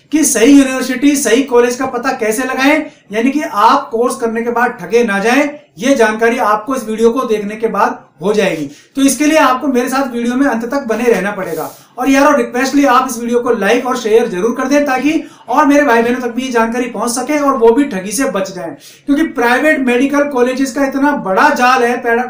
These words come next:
paramedical colleges का कि वो लूटने में, ठगने में पीछे नहीं हट रहे हैं। तो यहाँ आप ही को सावधानी बरतनी होगी।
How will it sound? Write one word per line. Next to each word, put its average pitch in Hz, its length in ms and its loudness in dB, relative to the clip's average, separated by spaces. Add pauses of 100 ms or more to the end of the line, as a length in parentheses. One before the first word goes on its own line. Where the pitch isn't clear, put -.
(120)
paramedical 240 500 0
colleges 226 380 4
का 269 180 0 (340)
कि 277 100 4
वो 262 260 2
लूटने 254 380 0
में, 277 160 2
ठगने 220 280 -4
में 269 220 -2
पीछे 233 340 0
नहीं 190 280 2
हट 254 140 2
रहे 240 140 2
हैं। 285 260 0 (200)
तो 254 60 -6
यहाँ 220 500 2
आप 226 200 2
ही 247 100 -4
को 277 200 2
सावधानी 208 460 -2
बरतनी 220 400 -2
होगी। 160 340 -6